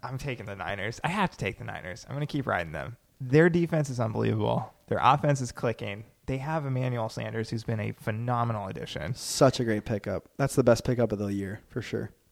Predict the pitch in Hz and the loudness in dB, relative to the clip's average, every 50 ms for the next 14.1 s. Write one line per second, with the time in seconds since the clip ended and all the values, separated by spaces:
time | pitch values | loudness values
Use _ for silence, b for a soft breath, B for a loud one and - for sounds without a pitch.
0 | _ _ _ 165 175 170 - - - - - - - _ _ _ _ _ _ _ | _ _ _ 2 2 2 2 -4 -6 -8 -10 -14 -16 _ _ _ _ _ _ _
1 | 151 160 170 160 151 - - _ _ _ _ _ _ _ _ 156 156 156 - _ | 0 2 2 2 0 -2 -8 _ _ _ _ _ _ _ _ -4 -4 -4 -6 _
2 | _ _ _ _ _ _ _ _ _ _ _ _ _ _ _ 151 165 202 262 269 | _ _ _ _ _ _ _ _ _ _ _ _ _ _ _ 4 6 6 6 4
3 | 247 226 202 180 135 - 165 151 143 135 127 123 - - 120 117 113 110 107 107 | 4 0 -2 -4 -6 -6 -6 -6 -6 -8 -10 -10 -4 0 2 4 4 4 2 0
4 | 101 104 101 98 101 98 101 95 95 92 - - 69 - - 92 90 90 92 92 | 0 0 0 -2 -2 -4 -6 -6 -6 -6 -6 -6 -6 -6 -8 -8 -8 -6 -6 -6
5 | 92 90 - - 117 127 - - - - - - - - - - _ _ _ 143 | -6 -8 -8 -8 -8 -8 -8 -10 -10 -8 -8 -8 -8 -8 -12 -12 _ _ _ 0
6 | 160 156 143 - - 135 127 131 143 - 180 160 160 160 151 147 170 156 - - | 0 0 -2 -2 0 2 4 4 4 4 4 4 4 4 4 2 2 0 2 0
7 | 160 156 156 156 160 170 147 - - 135 117 131 127 113 - - - _ - 147 | 2 4 4 4 4 4 2 0 -2 -2 -2 -2 -4 -6 -6 -18 -14 _ -2 -2
8 | 151 123 131 139 135 123 120 120 110 120 120 120 117 - 123 117 113 113 - - | 0 2 2 2 2 4 2 2 2 2 2 2 0 0 0 0 0 0 2 4
9 | 117 113 113 - - _ _ _ _ - 127 - 180 165 131 135 143 135 135 135 | 4 4 4 2 -4 _ _ _ _ 0 2 2 2 0 4 4 2 2 2 0
10 | 117 113 107 104 107 113 120 131 135 131 - - 123 110 95 110 110 107 107 107 | -2 -2 0 2 4 4 4 4 2 -2 2 2 2 2 2 -2 -4 -4 -4 -4
11 | 110 110 117 123 127 - _ _ _ _ - 117 101 101 98 170 170 - _ _ | -4 -2 -4 -4 -4 -6 _ _ _ _ -4 -4 -4 -6 -10 -12 -14 -18 _ _
12 | _ _ _ - - 117 110 - - 113 104 104 - - 104 98 98 - - 107 | _ _ _ 0 2 2 2 2 0 -2 -2 -2 -2 -4 -4 -4 -4 -6 -6 -6
13 | 104 110 117 - 90 90 - - - - - - 147 135 113 127 156 165 160 156 | -6 -6 -6 -4 -4 -4 -4 -4 -6 -6 2 4 4 4 4 4 6 6 6 6
14 | 139 b | 4 b